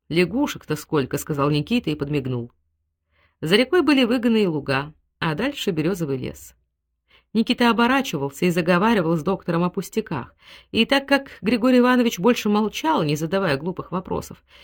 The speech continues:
Никита стал рассказывать ему о своих крестьянских делах, о том, что передумал за зиму, и вдруг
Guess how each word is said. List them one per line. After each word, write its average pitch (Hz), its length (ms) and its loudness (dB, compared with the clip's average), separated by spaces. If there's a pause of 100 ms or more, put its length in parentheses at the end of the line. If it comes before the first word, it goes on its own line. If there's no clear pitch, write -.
(160)
Никита 254 420 0
стал 254 320 -2
рассказывать 214 720 -2
ему 190 160 0
о 190 80 0
своих 196 320 0
крестьянских 180 720 -2
делах, 147 540 -4 (320)
о 190 120 0
том, 302 220 2
что - 160 -2
передумал 185 600 2
за 175 280 0
зиму, 202 320 -4 (240)
и 196 140 0
вдруг 277 420 -2